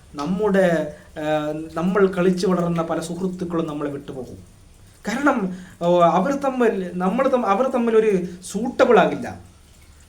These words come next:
ഊർജം മാറുകയാണ്. ചിന്ത മാറുമ്പോൾ വ്യക്തികളും തമ്മിൽ മാറും. കാരണം നമ്മൾ ഒരു ചിന്തയുണ്ടാക്കുമ്പോൾ മറ്റു പല, ആ, ചിന്തയിലുള്ളവർ നമ്മളെ വിട്ടുപോകും. അത് സ്വാഭാവികമാണ്. അത് സ്വാഭാവികമായ ഒരു കാര്യമാണ്.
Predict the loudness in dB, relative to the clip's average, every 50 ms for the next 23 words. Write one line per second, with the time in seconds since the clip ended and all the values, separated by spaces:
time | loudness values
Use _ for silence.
0 | -20 -20 _ -4 -2 0 2 2 2 4 4 4 4 4 6 6 6 6 6 4
1 | 4 2 0 -2 -2 -2 0 2 4 4 4 6 6 4 6 4 4 4 4 2
2 | 2 2 0 -4 -10 -14 -18 -20 -20 -20 _ -6 -4 -4 -4 -4 -6 -6 -2 -2
3 | 0 0 2 2 4 4 4 2 0 0 -2 -2 -4 -4 -6 -8 -12 -16 -18 -20
4 | -20 -20 -20 -20 -20 -20 -20 -20 -4 -2 0 0 2 4 2 2 2 2 4 6
5 | 6 6 6 6 6 6 6 6 4 2 0 2 4 4 4 4 4 4 4 4
6 | 4 2 2 2 2 2 2 0 0 -2 -4 -4 0 2 2 4 4 4 2 2
7 | -2 -6 -12 -14 -6 0 2 4 4 4 2 0 -4 -6 -10 -12 -16 -20 -18 -6
8 | -2 0 0 2 4 4 2 4 4 4 4 4 4 2 2 -2 -2 -4 -4 -2
9 | -2 -2 -2 -2 -2 -4 -4 -6 -2 0 2 2 2 2 0 0 -2 -2 -2 0
10 | 0 2 4 6 6 6 6 4 4 4 4 4 2 2 0 -6 -10 -14 -18 -20
11 | -20 -20 -20 _ -20 -20 _ -20 _ -20 -20 -20 -20 -20 -20 -20 _ -20 -20 -20
12 | -20 -20 -20 -20 -20 -20 -20 -18 -12 -6 -4 -4 -2 0 2 4 4 6 6 6
13 | 6 6 4 4 2 2 2 4 4 6 6 6 6 6 6 4 4 4 2 2
14 | 0 0 -4 -6 -10